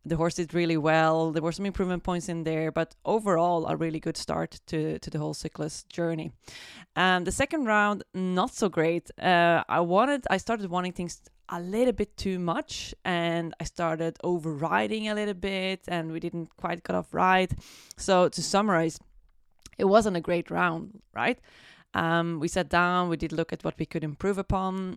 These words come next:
We got into the third round. Also not great. It was better than the time before, but it was, it was still not great, right? Uh, again, made some exercises, look, talked to the trainer,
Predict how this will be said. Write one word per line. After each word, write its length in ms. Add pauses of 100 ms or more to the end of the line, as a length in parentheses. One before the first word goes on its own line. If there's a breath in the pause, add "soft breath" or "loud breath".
We 120
got 160
into 180
the 140
third 360
round. 440 (960 soft breath)
Also 260
not 240
great. 540
It 80
was 180
better 260
than 180
the 60
time 220
before, 540
but 160
it 40
was, 320
it 60
was 160
still 220
not 300
great, 520
right? 380 (100)
Uh, 320
again, 760
made 300
some 140
exercises, 1120
look, 260 (100)
talked 240
to 40
the 80
trainer, 760